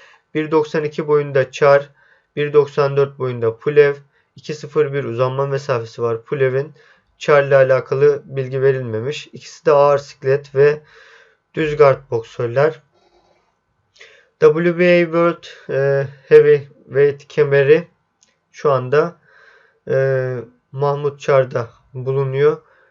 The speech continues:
Rekorlarına bakarsak otuz sekiz maçın otuz dördünü kazanmış, dördünü de kaybetmiş Çar.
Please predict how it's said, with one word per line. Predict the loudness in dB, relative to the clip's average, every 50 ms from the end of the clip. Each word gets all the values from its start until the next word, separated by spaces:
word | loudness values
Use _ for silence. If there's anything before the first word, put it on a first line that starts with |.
| _ _ _ _ _ _ _ _ _ _ 0
Rekorlarına | 0 2 4 4 2 4 4 2 2 0 0 -2 -2
bakarsak | -2 -2 -2 -2 -2 -2 -2 -2 -2 -2 -2 -4 -8
otuz | -10 -10 -10 -14 -14
sekiz | -10 -8 -8 -6 -6 -6
maçın | -4 -6 -6 -6 -6 -8 -8
otuz | -8 -10 -12 -8 0 4
dördünü | 4 4 4 2 -4 -8 -6
kazanmış, | -4 -4 -2 -2 -4 -6 -6 -10 -12 -6 0
dördünü | 2 4 4 2 0 -4 -8 -6
de | -6 -6
kaybetmiş | -2 2 2 4 4 4 2 -2 -4 -12 -16 -16 -10
Çar. | -4 0 0 0 0 0 -4